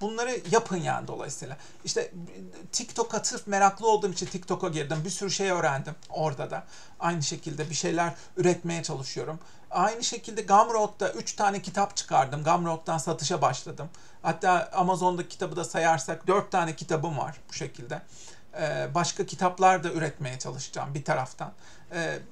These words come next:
dolayısıyla arkadaşlar bakın, e, on parmağımda on marifet,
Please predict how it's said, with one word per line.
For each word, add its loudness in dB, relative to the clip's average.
dolayısıyla 2
arkadaşlar -2
bakın, -4
e, 0
on 6
parmağımda 6
on 4
marifet, 4